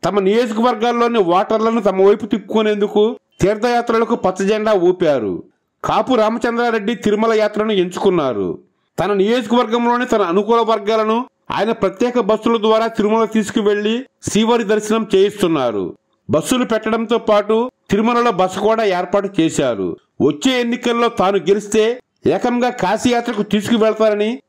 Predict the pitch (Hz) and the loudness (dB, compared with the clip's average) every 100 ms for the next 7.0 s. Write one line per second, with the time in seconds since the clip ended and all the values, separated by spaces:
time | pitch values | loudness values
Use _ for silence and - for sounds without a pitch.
0 | _ - 180 208 240 226 220 226 226 226 | _ -2 0 0 0 0 -2 -2 0 0
1 | 208 226 196 196 190 185 214 233 185 175 | -2 -2 -2 0 0 2 0 0 -2 -2
2 | 202 196 185 180 156 127 101 85 - _ | -2 -2 0 0 0 0 -2 -6 -8 _
3 | _ _ 95 139 208 202 220 254 190 196 | _ _ 0 4 4 4 2 0 -2 -2
4 | 220 240 220 226 226 180 208 226 220 226 | -2 -2 0 2 2 2 2 0 0 -2
5 | 226 185 202 220 220 202 208 202 202 226 | 0 0 0 0 -2 -2 0 2 2 -2
6 | 214 170 190 185 160 139 123 95 85 | 0 -2 0 0 0 0 0 -2 -6